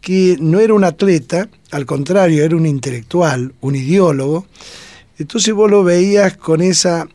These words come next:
actitud de apesumbrado, pero cuando empezaba a hablar, revivía ese espíritu del político republicano convencido y se transformaba en un gigante.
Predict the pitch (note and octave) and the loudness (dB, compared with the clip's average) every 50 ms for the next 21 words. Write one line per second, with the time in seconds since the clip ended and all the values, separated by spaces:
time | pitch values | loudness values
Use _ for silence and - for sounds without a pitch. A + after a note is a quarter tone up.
0 | _ - _ - _ _ - - E3+ C3 A#2+ - C#3+ C3 B2 - F#3 F#3+ F#3 E3+ | _ -20 _ -20 _ _ -8 -6 -6 -6 -6 -10 -10 -10 -8 -4 -2 -2 -2 -2
1 | D3 C#3 C#3+ C#3+ C3+ B2 - - C#3+ B2 - - C3+ B2 B2 B2+ B2+ B2+ D3+ E3+ | -4 -6 -6 -6 -6 -8 -10 -10 -8 -6 -6 -6 -6 -6 -6 -6 -6 -4 -4 -2
2 | F3+ F3 E3 D#3+ D3+ B2+ A#2 C3 B2+ B2 C3 C3 C3 C3 C3 C3 B2+ B2 B2 A#2+ | -2 0 0 0 0 -2 -4 -8 -10 -10 -10 -10 -8 -6 -6 -6 -6 -6 -8 -10
3 | - B2+ B2 - - - F3+ F3+ E3+ E3 D3+ C3+ B2 A#2+ A#2 A#2 A#2+ C3 D3 E3+ | -10 -10 -6 -4 -4 -2 0 0 0 0 0 -2 -2 -4 -4 -6 -6 -4 -4 -2
4 | F3+ F#3+ G3 F#3+ - - - - - - - - - _ - C#3 C#3 D3+ D#3 D#3 | -2 -4 -4 -6 -14 -20 -20 -20 -20 -20 -20 -20 -20 _ -10 -6 -2 0 0 0
5 | D#3 D#3+ D#3+ F#3 A3 A3+ A3 G3+ F#3+ F#3+ F3 D#3 - - C#3 B2 - - _ _ | 2 0 0 0 2 2 2 4 4 4 2 2 0 0 -2 -4 -6 -10 _ _
6 | _ _ - G3+ G3+ G3+ G3+ F#3+ F#3+ F#3+ D#3+ C3+ - - D#3+ D#3 C3+ B2+ - C#3+ | _ _ -4 -2 0 2 2 2 2 0 0 -4 -8 -10 -10 -10 -10 -10 -14 -12
7 | C3+ D3+ D3 C#3 C3+ C3 B2 - C#3+ C#3 D3 D#3+ G3 F#3 D#3 - - E3+ D3 - | -10 -8 -8 -8 -8 -10 -12 -10 -8 -6 -4 -2 -2 -4 -4 -6 -8 -8 -6 -4
8 | D3 C#3+ C3+ C#3+ C3+ B2 - D3 C#3 C3+ C3+ C3+ A#2+ - F#3 F#3 F3 E3+ E3 D3+ | -4 -4 -2 -4 -4 -4 -4 -6 -4 -4 -6 -6 -2 0 2 2 2 2 0 -2
9 | - - C#3+ C#3+ C#3 C#3 C#3 C3+ - - G3 G3+ F#3+ D#3 - D3+ C#3+ - - D3 | -2 -2 -4 -4 -2 -2 -2 -2 -2 -2 0 2 2 2 0 -2 -4 -4 -4 -4
10 | C3+ B2+ B2+ C#3 C#3+ E3 F3 F3 E3 D#3 D#3+ D#3+ D3+ - C#3+ C3+ C3+ D#3+ D3+ C#3 | -4 -4 -6 -6 -4 -2 0 0 0 0 0 -2 -4 -4 -6 -4 -2 0 0 -2
11 | A#2+ A2 G2+ F#2+ - - F2+ F2 E2+ F#2 | -4 -6 -12 -14 -16 -16 -16 -16 -16 -18